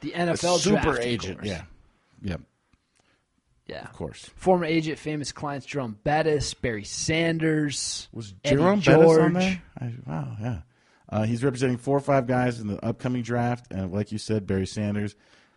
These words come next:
Speaker 2: Uh, we had talked to him, and he was gonna come on today and
Speaker 1: answer a lot of N F L related draft questions for us
Speaker 2: Yep.
Speaker 1: and, uh, get inside the, uh, business aspect of the agent's world as well. So we'll try to get that for you guys,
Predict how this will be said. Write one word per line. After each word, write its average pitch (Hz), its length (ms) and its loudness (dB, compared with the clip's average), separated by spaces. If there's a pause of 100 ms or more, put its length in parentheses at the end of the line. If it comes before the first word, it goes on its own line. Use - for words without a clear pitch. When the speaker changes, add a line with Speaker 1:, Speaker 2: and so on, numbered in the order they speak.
(120)
Speaker 2:
Uh, 92 260 -2
we 101 120 -2
had 92 120 -2
talked 117 300 0
to 120 80 -2
him, 113 240 -4
and 90 120 -6
he 98 80 -4
was 95 120 -6
gonna 95 160 -4
come 110 260 -6
on 110 220 -2
today 104 600 -2
and 82 320 -8 (1300)
Speaker 1:
answer 143 240 -6
a - 20 -6
lot 139 180 0
of - 60 -8
N 135 80 -6
F - 140 -10
L 135 100 0
related 127 380 -4
draft 127 340 -4
questions 139 460 -6
for 147 320 -2
us 117 220 -2
Speaker 2:
Yep. 113 140 -2
Speaker 1:
and, 113 100 -6
uh, 110 180 -12
get 147 160 -4
inside 127 360 -6
the, 120 200 -8
uh, 107 60 -12 (120)
business 196 440 4
aspect 120 680 -8 (120)
of 123 460 -8 (440)
the 123 140 -10 (100)
agent's 147 400 -4
world 120 260 -4
as 104 220 -12
well. 113 300 -8
So 98 180 -10
we'll 113 120 -10
try 175 180 0
to 147 40 -4
get 143 180 -10
that 131 180 -6
for 143 160 -8
you 135 100 -6
guys, 127 480 -6